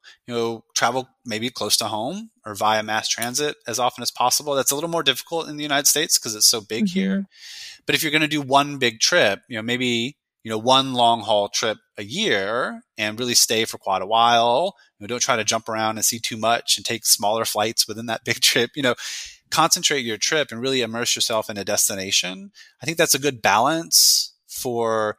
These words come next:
Speaker 1: yes, experiencing this amazing, wonderful world and these amazing parks that are so great, but also, you know, trying to do our part for, for the planet and for, for
Speaker 2: Mm-hmm.
Speaker 1: everybody that has to live in this biome. So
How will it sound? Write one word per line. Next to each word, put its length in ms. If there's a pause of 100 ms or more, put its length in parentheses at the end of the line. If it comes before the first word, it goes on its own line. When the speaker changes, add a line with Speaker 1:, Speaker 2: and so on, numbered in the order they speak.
(120)
Speaker 1:
yes, 360
experiencing 580
this 180
amazing, 720
wonderful 460
world 460
and 120
these 140
amazing 420
parks 380
that 80
are 80
so 180
great, 460 (400)
but 100
also, 440 (340)
you 60
know, 40
trying 200
to 60
do 160
our 140
part 400
for, 400 (100)
for 120
the 80
planet 480
and 120
for, 240
for 100
Speaker 2:
Mm-hmm. 80
Speaker 1:
everybody 340
that 160
has 200
to 80
live 160
in 120
this 120
biome. 720
So 380